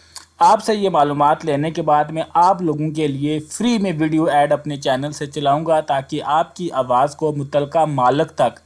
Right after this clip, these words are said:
मुतलका इदारे तक पहुंचा सकूं, ताकि आपको जल्द अज जल्द, उनको जो है वो जल्द अज जल्द अपना मुतलका रोज़गार अपने मुतलका शहर में मिल सके।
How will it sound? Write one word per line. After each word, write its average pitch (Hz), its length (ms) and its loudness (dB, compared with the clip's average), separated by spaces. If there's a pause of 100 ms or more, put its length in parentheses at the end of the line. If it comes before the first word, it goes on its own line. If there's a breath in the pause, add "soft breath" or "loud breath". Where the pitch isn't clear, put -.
(340 soft breath)
मुतलका 170 440 0
इदारे 147 400 2
तक 175 180 0
पहुंचा 151 500 -2
सकूं, 151 340 -6
ताकि 147 360 -2
आपको 139 460 0
जल्द 151 360 0
अज 135 140 0
जल्द, 139 340 -2
उनको 202 260 0
जो 180 120 -2
है 175 120 2
वो 180 200 -2
जल्द 165 340 0
अज 165 100 -4
जल्द 170 280 -2
अपना 160 380 -2
मुतलका 147 600 -2
रोज़गार 135 520 0
अपने 151 280 -6
मुतलका 143 520 -4
शहर 139 340 -6
में 147 220 -10
मिल 135 240 -6
सके। 156 380 -6